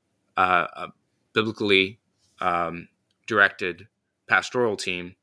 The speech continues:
and experience church ministry firsthand. So I was a part of that for about three years, and then I was what we call youth shepherd, youth pastor for about three years. And, uh,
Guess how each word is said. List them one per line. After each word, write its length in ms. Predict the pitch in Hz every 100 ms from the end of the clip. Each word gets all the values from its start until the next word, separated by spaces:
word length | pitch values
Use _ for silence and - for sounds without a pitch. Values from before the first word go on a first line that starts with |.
| _ _
and 160 | 98 92
experience 540 | 90 - 113 101 85
church 260 | - 101 -
ministry 320 | 92 87 82
firsthand. 560 | 78 80 - - - - _ _ - - - - - - - -
So 240 | - 113
I 140 | 117
was 120 | 156 143
a 40 |
part 220 | 139 127
of 80 | 98
that 360 | 95 98 - -
for 520 | 107 92 92 87 87 - _ _
about 240 | - 98 -
three 220 | 135 131
years, 480 | 107 101 104 - - -
and 180 | 101 101
then 180 | 101 87
I 160 | 95
was 560 | 95 92 90 85 - - _
what 140 | 104
we 80 | 95
call 140 | 98 92
youth 240 | 104 110
shepherd, 500 | - 98 - 95 87
youth 200 | 92 95 _ -
pastor 640 | 98 87 - 85 87 - _
for 140 | 98
about 300 | 87 85 -
three 260 | - 90 85
years. 440 | 80 78 85 - _ _ _ _ _ _ _ _ _ - -
And, 420 | 101 98 92 92
uh, 280 | 87 87 87